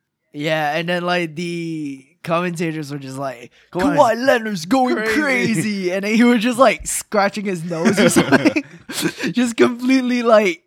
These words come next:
Speaker 1: emotionless. <laughs> It was so funny.
Speaker 2: That is my moment of the game. I think that is the
Speaker 1: That was, <laughs> that was
Speaker 2: that is
Speaker 1: the
Speaker 2: the best
Speaker 1: moment.
Speaker 2: moment of the game
Speaker 1: Oh,
Speaker 2: because
Speaker 1: for sure.
Speaker 2: it's one of the funniest things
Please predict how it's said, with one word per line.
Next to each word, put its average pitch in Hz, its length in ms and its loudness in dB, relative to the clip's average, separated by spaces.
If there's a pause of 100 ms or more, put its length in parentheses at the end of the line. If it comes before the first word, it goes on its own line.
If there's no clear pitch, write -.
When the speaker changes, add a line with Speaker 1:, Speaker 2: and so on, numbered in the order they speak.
Speaker 1:
emotionless. 190 1120 -2
<laughs> - 0 -
It 208 120 -8
was 240 260 2
so 196 260 -4
funny. 151 240 -6
Speaker 2:
That 127 220 0
is 120 400 -8
my 98 520 -4 (300)
moment 95 800 -12 (140)
of 87 160 -18
the 85 80 -14
game. 78 580 -14 (240)
I 92 80 -12
think 104 220 -14
that 104 200 -4
is 92 220 -12
the 80 320 -18 (120)
Speaker 1:
That 131 220 -6
was, 143 200 -2
<laughs> - 520 0
that 202 220 2
was 202 100 -2
Speaker 2:
that 160 260 -2
is 120 160 -4
Speaker 1:
the 113 80 -6
Speaker 2:
the 90 80 -14
best 101 260 -8
Speaker 1:
moment. 95 160 -10
Speaker 2:
moment 101 120 -10
of 82 60 -14
the 85 80 -14
game 82 360 -16
Speaker 1:
Oh, - 340 -20
Speaker 2:
because 156 500 -4
Speaker 1:
for 139 180 -10
sure. 143 640 -8
Speaker 2:
it's 104 160 -14
one 143 120 -4
of 143 60 -6
the 127 100 -2
funniest 107 580 -8
things 98 500 -14